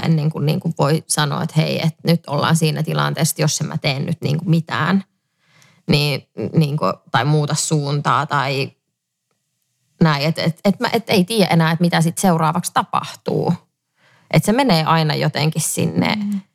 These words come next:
Speaker 1: viimeiseen pisteeseen asti.
Speaker 2: Ja ehkä tässä tullaan niinku siihenkin, että mitä sä Martta sanoit tuossa alkuun, että, että mitä koit siinä, ää, medi-, meditoidessa, että, että en mä tätä osaa. Että tavallaan, että se, se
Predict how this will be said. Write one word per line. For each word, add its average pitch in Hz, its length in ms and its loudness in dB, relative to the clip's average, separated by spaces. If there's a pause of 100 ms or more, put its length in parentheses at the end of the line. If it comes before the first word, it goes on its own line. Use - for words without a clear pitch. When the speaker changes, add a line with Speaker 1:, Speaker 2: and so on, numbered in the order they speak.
(1040)
Speaker 1:
viimeiseen 160 580 2
pisteeseen - 680 -2
asti. - 460 -2 (1000)
Speaker 2:
Ja 240 100 2
ehkä 208 180 -2
tässä 214 180 0
tullaan 262 320 2
niinku 247 400 0 (540)
siihenkin, 233 520 2
että 214 100 0
mitä 214 160 2
sä 220 100 0
Martta 214 300 0
sanoit 214 280 2
tuossa 214 220 2
alkuun, 202 340 0
että, 196 160 0
että - 180 -4
mitä 202 260 2
koit 196 320 2
siinä, 190 320 2 (140)
ää, 190 260 2
medi-, 190 500 2
meditoidessa, 190 760 2
että, 180 220 -2
että 180 220 0
en 196 160 4
mä 185 140 2
tätä 175 240 0
osaa. 180 440 2
Että 180 100 -2
tavallaan, 180 300 2
että 185 100 -6
se, 196 160 0 (480)
se 180 560 2